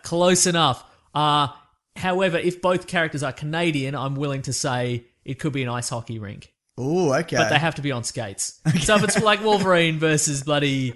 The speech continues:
Speaker 1: bloody Guardian or whatever,
Speaker 2: Yep, yep, yep.
Speaker 1: they have to ice skate on a ho-, on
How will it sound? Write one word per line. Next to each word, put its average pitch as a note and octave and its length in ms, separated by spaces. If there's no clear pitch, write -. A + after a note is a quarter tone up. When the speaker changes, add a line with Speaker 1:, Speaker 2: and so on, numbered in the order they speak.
Speaker 1:
bloody D3 220
Guardian C3 520
or B2+ 120
whatever, B2+ 360
Speaker 2:
Yep, F3 220
yep, E3 240
yep. D3+ 100
Speaker 1:
they D3 60
have D#3 160
to D3 80
ice C3+ 240
skate A#2+ 360
on B2 140
a A#2+ 60
ho-, A2 120
on - 100